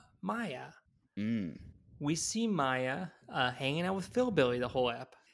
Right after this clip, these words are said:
Speaker 2: Hell yeah.
Speaker 1: And, um, he is just patient with her. He, um, i-, is, like, very safety conscious. I think he treats a situation where,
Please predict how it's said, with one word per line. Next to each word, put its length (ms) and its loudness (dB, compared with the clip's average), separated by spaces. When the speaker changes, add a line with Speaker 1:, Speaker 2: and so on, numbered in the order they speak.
Speaker 2:
Hell 460 8
yeah. 360 2
Speaker 1:
And, 720 0
um, 580 2
he 320 0
is 160 4
just 520 0
patient 580 -2
with 220 0
her. 480 -4
He, 680 0
um, 640 -6
i-, 100 -12
is, 180 2
like, 380 0
very 240 0
safety 480 2
conscious. 880 -4
I 60 2
think 180 -2
he 100 -6
treats 800 -4
a 120 2
situation 680 0
where, 480 2